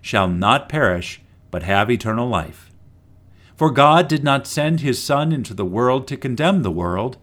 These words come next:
but to save the world through him."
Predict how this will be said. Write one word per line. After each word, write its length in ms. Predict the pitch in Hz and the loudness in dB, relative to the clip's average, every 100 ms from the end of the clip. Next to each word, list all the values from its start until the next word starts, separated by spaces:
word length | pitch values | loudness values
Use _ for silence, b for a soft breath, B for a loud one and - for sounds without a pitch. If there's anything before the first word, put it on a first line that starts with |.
| b b b b b | b b b b b
but 120 | 85 82 | -8 -6
to 60 | |
save 440 | 90 - 117 120 82 | -4 2 4 4 4
the 120 | 92 | -2
world 500 | 82 85 82 87 85 - | 0 -2 -2 -8 -14 -20
through 220 | - 107 | -6 -4
him." 440 | 95 92 76 73 | -4 -6 -6 -10